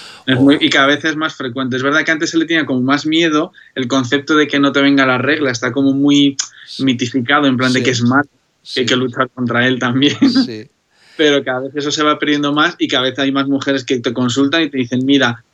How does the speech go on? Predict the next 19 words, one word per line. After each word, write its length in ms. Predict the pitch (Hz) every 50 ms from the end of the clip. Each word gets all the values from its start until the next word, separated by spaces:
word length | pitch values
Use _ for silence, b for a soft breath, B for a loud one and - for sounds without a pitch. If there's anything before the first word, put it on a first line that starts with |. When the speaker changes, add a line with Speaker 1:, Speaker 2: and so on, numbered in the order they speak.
| _ _
Speaker 1:
pues 160 | - 139 135 -
quiero 240 | - 143 143 143
empezar 560 | 151 151 - 160 147 - - 170 156 139 127 117
con 160 | 127 123 123
un 100 | 127 139
anticonceptivo 1040 | 143 139 147 139 151 151 143 - 147 139 - _ - 156 151 143 135 127 123 120 117 113 - _ _ _ _ _ _ _
ahora, 420 | 123 127 135 147 160 170 185 214 247 - - - _
Speaker 2:
Sí. 180 | - - -
Speaker 1:
porque 240 | - 139 - - 139
me 200 | - 131 127 127 - - _ _
caso 380 | - 143 139 143 - 151 151 147
en 520 | 147 147 143 143 147 147 143 143 139 139 - _ _ _
tres 260 | 165 147 151 143 127
meses 500 | 147 156 170 170 - - 202 226 226 b b b b b
y 80 | - 151
no 100 | 156 151
quiero 180 | - 170 151 139
que 80 | 135
me 40 | 135